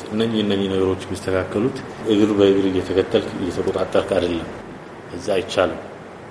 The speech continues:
አድካሚም ነው። ሙሉ በሙሉ ማጥፋትም አይቻልም። ሲስተም በመቀየር ግን ይቻላል። አንድ ወር፣ ሁለት ወር በኋላ ልንጀምረው የምንችል ኪው ማኔጅመንት ሲስተም፣ እቃዎቹ በሙሉ መጥተው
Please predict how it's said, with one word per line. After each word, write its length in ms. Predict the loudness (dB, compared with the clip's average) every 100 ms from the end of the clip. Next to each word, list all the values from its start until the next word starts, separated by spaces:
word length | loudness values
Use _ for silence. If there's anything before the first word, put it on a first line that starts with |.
| -8
አድካሚም 520 | -6 2 2 2 0
ነው። 140 | -2 -2 -4 -14 -14
ሙሉ 160 | -6 0
በሙሉ 240 | 2 2 2
ማጥፋትም 540 | 0 -2 0 -2 -2 -6
አይቻልም። 440 | -4 -4 -6 -6 -14 -16 -16 -18 -18 -16 -12
ሲስተም 400 | -8 -4 -2 2
በመቀየር 540 | 2 2 0 2 2
ግን 160 | 2 -2 -4 -10 -12
ይቻላል። 480 | -4 2 2 2 -4 -12 -8
አንድ 180 | -4 -2
ወር፣ 120 | -2
ሁለት 260 | 2 2 4
ወር 140 | 2
በኋላ 300 | 4 2 2 -4 -12 -16 -16 -12
ልንጀምረው 560 | -8 -2 -2 0 0
የምንችል 400 | 0 0 -2 -2 -2 -4 -14 -16 -16 -16 -16 -6
ኪው 180 | 0 2
ማኔጅመንት 540 | 2 0 0 -2 -4
ሲስተም፣ 420 | -6 -8 -2 -2 -2 -6 -12 -8
እቃዎቹ 400 | -6 0 0 0 -2
በሙሉ 280 | 0 0 -2
መጥተው 340 | -2 -2 2